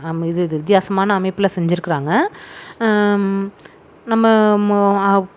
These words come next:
அடிக்கடி ஊத்திக்கிட்டே இருக்க வேண்டியதில்ல. அந்த மே இதுல கழட்டிட்டு, அதை ஒரு தடவை நம்ம ஊத்தி வச்சுட்டோம்னா, அது பாட்டுக்கு எரிஞ்சிட்டே இருக்கும் அப்படிங்கிற மாதிரி.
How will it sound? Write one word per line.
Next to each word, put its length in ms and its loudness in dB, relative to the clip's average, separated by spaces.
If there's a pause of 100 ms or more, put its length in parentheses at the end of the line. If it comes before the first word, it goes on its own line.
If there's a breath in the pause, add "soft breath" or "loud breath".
(100)
அடிக்கடி 440 2
ஊத்திக்கிட்டே 320 -2
இருக்க 220 4
வேண்டியதில்ல. 260 0
அந்த 180 0
மே 260 2
இதுல 220 0
கழட்டிட்டு, 400 0
அதை 180 2
ஒரு 160 -2
தடவை 220 -2
நம்ம 220 -4
ஊத்தி 220 -6
வச்சுட்டோம்னா, 320 -10
அது 200 -2
பாட்டுக்கு 340 -2
எரிஞ்சிட்டே 380 -4
இருக்கும் 420 -6
அப்படிங்கிற 280 -8
மாதிரி. 380 -4